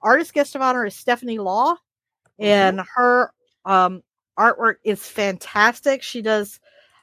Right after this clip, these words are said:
Speaker 1: uh, primary kind of, like, watercolory things, so it looks
Speaker 2: Mm.
Speaker 1: very ethereal, um, elfy, kind of, you know, it kind of has
Speaker 2: Okay.
Speaker 1: that, that,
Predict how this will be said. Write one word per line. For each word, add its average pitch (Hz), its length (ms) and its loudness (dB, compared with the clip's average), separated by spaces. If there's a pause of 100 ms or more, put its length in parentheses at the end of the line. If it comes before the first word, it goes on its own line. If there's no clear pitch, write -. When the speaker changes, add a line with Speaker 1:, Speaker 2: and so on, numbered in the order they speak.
Speaker 1:
uh, 185 320 2
primary 269 560 0
kind 226 160 -6
of, 180 140 -8
like, 165 280 -6
watercolory 269 1000 2
things, 285 400 -4
so 226 100 -2
it 175 120 -4
looks 277 300 0
Speaker 2:
Mm. 208 60 -10
Speaker 1:
very 240 360 2
ethereal, 233 880 0 (520)
um, 180 600 -2 (720)
elfy, 226 580 2
kind 247 240 2
of, 240 160 -2
you 220 100 -4
know, 220 80 -2
it 196 80 -6
kind 220 160 -4
of 202 160 -4
has 208 160 -2
Speaker 2:
Okay. 214 80 0
Speaker 1:
that, 196 160 2 (180)
that, 196 340 4